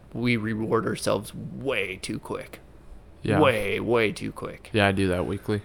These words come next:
Speaker 1: Yeah.
Speaker 2: Daily, even.
Speaker 1: Yeah. Um, a lot of times it has to do with a comfort zone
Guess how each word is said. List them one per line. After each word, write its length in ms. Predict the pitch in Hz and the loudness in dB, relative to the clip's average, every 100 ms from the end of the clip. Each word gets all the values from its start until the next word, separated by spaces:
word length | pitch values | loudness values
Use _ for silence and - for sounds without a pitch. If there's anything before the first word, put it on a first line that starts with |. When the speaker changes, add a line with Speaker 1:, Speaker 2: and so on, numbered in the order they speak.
| - - - | -4 -4 2
Speaker 1:
Yeah. 240 | 127 107 - | 2 2 0
Speaker 2:
Daily, 440 | 113 107 107 110 - | 0 2 0 -2 -2
even. 220 | 117 113 | -2 -2
Speaker 1:
Yeah. 140 | 117 - - - - - - - - | -4 -8 -14 -16 -20 -20 -20 -20 0
Um, 280 | 120 113 113 | 4 4 2
a 80 | 113 | 0
lot 260 | 113 120 120 | 6 8 8
of 80 | |
times 340 | - 113 113 107 | 4 0 0 0
it 100 | 107 | 2
has 300 | 120 113 - | 4 4 2
to 80 | 113 | -2
do 320 | 104 113 110 | 0 0 0
with 320 | 104 110 104 - - - | 2 2 2 -4 -20 -8
a 60 | 113 | -8
comfort 480 | - 120 107 143 151 | -4 -4 0 -2 0
zone 420 | 135 135 147 156 | 0 2 0 -2